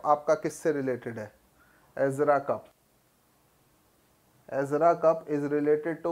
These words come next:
which of the following state? ओके, हम्म, ओके, very good, देवभूमि से हो। मेरा मार्शल रेस तो पता नहीं,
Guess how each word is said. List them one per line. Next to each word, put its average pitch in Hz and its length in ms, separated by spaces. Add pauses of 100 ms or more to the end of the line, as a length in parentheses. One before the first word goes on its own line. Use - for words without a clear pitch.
(140)
which 160 200
of 147 200
the 147 80 (100)
following 143 380
state? - 720
ओके, 143 440 (1120)
हम्म, 127 600 (560)
ओके, 139 540
very 135 320
good, 123 220 (260)
देवभूमि 131 600
से 127 120
हो। 117 300 (3750)
मेरा 165 320
मार्शल 160 580
रेस 160 280
तो 156 80
पता 143 320
नहीं, 208 200